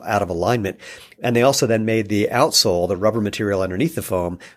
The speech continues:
wear out at around the same time they think you should replace your shoes. Now, research from Brian Heiderscheit shows that, uh, the actual, the foam breaks down much faster than what they claim.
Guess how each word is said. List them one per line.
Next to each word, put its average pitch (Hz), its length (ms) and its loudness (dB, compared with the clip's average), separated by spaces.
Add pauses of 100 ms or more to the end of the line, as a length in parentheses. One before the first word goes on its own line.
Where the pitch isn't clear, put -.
wear 107 300 4
out 107 200 4
at 101 80 -2
around 107 220 2
the 107 80 0
same 98 220 0
time 98 180 -2
they 95 100 0
think 98 220 -6
you 104 80 -2
should - 160 -6
replace 98 340 -4
your - 80 -6
shoes. - 460 -6 (320)
Now, 113 220 0
research 131 500 2
from 104 200 -4
Brian 104 280 0
Heiderscheit 123 640 0 (320)
shows 113 500 2 (220)
that, 110 500 -2
uh, 107 280 0
the 110 200 0
actual, 127 340 4
the 113 300 -6
foam 165 340 2 (120)
breaks - 140 -4
down 123 240 2
much - 220 -2
faster 117 340 -2
than 95 100 -4
what 95 120 -6
they 90 100 -2
claim. 98 420 -8